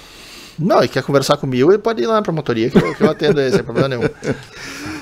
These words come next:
Speaker 2: O que que nós podemos saber mais aqui? Temos alguns apontamentos.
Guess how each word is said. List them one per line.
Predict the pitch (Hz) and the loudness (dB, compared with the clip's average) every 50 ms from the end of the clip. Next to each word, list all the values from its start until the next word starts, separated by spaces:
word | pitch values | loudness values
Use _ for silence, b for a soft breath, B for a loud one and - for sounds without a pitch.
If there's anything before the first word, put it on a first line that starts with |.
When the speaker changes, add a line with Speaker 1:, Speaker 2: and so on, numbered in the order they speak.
| B B B - | B B B 0
Speaker 2:
O | |
que | 165 156 | 0 2
que | 147 151 | 2 2
nós | 147 143 | 2 0
podemos | - 139 143 135 135 139 131 - | 0 0 0 2 2 2 2 2
saber | - 127 113 131 127 | 2 2 2 2 2
mais | 127 131 127 123 120 107 | 2 2 2 2 2 2
aqui? | 123 117 113 - 165 175 175 170 170 165 160 - | 0 0 0 0 2 4 6 6 6 6 4 2
Temos | 131 113 110 98 | 0 -2 0 0
alguns | 110 107 104 107 110 107 98 | 0 0 2 2 0 2 2
apontamentos. | 107 - 113 117 113 107 104 104 120 139 143 143 139 143 - 156 151 151 147 143 - - - | 2 2 2 0 2 2 2 2 2 2 2 0 -2 0 2 2 4 4 2 0 -2 -10 -14